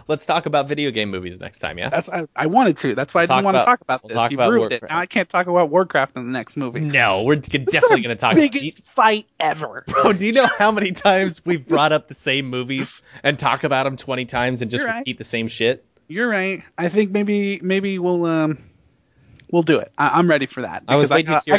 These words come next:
Speaker 1: curious.
Speaker 2: more to say anyway, so
Speaker 1: Next time,
Speaker 2: screw it.
Speaker 1: don't cave. Next time, stand your ground and say, "No, John."
Speaker 2: I am standing my ground. You are
Speaker 1: No, I'm
Speaker 2: wrong,
Speaker 1: saying, I'm
Speaker 2: dude.
Speaker 1: saying
Speaker 2: This,
Speaker 1: next,
Speaker 2: this
Speaker 1: no, no, no. Next time
Speaker 2: I,
Speaker 1: when
Speaker 2: I
Speaker 1: I
Speaker 2: think
Speaker 1: say,
Speaker 2: your
Speaker 1: "Tell me,"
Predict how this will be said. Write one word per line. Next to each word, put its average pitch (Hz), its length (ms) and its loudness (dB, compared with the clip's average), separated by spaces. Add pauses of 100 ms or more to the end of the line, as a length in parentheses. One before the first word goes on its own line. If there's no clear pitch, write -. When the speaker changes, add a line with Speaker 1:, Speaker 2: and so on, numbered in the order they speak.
Speaker 1:
curious. 208 100 4
Speaker 2:
more 202 160 4
to 175 80 0
say 156 220 2
anyway, 120 440 -4
so 117 300 -2
Speaker 1:
Next 214 300 2
time, 220 220 2
Speaker 2:
screw 151 60 2
it. 127 40 2
Speaker 1:
don't 185 240 2
cave. 110 440 0
Next 127 260 -2
time, 156 360 0
stand 151 340 0
your 143 100 0
ground 127 380 4
and 101 100 -6
say, 117 180 2
"No, 131 280 4
John." 269 180 2
Speaker 2:
I 392 40 6 (180)
am 494 60 2
standing 294 340 6
my 254 140 4
ground. 214 420 2
You 339 200 4
are 254 240 2
Speaker 1:
No, 254 180 8
I'm 190 60 6
Speaker 2:
wrong, 190 60 2
Speaker 1:
saying, 208 320 0
I'm 185 120 -2
Speaker 2:
dude. 208 140 -2
Speaker 1:
saying 233 140 10
Speaker 2:
This, 208 140 -2
Speaker 1:
next, 277 160 4
Speaker 2:
this - 180 -4
Speaker 1:
no, 240 220 4
no, 214 100 2
no. 240 200 2
Next 196 320 -4
time 285 240 0
Speaker 2:
I, 208 60 -2
Speaker 1:
when 262 60 2
Speaker 2:
I 339 40 2
Speaker 1:
I 381 100 0
Speaker 2:
think 359 120 -2
Speaker 1:
say, 349 80 0
Speaker 2:
your 302 180 -2
Speaker 1:
"Tell 226 140 4
me," 170 120 0